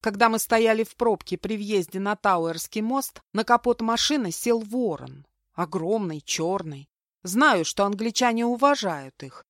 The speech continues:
Сама рассказывала ученикам в школе, что тауэрские вороны считаются одним из символов Лондона. Но для русского человека ворон всегда был плохим знаком. Наклонив голову,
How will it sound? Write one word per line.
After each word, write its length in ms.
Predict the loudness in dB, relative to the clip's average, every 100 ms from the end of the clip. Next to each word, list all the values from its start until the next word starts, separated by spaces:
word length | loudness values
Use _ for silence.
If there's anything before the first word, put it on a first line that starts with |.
| _
Сама 400 | 0 4 4 4
рассказывала 680 | 2 -2 -2 -2 -4 -6
ученикам 580 | -4 -4 -4 -2 -2 -2
в 60 | -4
школе, 460 | -4 -2 0 -4 -8
что 240 | -8 0 2
тауэрские 800 | 6 4 4 0 -2 -6 -2 -2
вороны 580 | 0 0 0 0 -8 -12
считаются 680 | -2 -2 4 4 4 2 -2
одним 320 | 0 -2 -2
из 100 | -2
символов 640 | -2 0 0 2 0 0
Лондона. 680 | -4 -4 -4 -10 -16 -18 -20 _ _ _ _
Но 160 | -6
для 260 | -4 2 2
русского 400 | 2 -4 -6 -8
человека 680 | -6 -4 -4 -4 -8 -10 -14 _
ворон 400 | 0 2 2 -2
всегда 400 | -4 -8 2 2
был 160 | 2 -6
плохим 540 | 0 0 0 -8 -10
знаком. 560 | -12 -14 -14 -18 -20 -20 _ _ _
Наклонив 520 | -8 -2 2 2 0 0
голову, 460 | 2 2 0 -6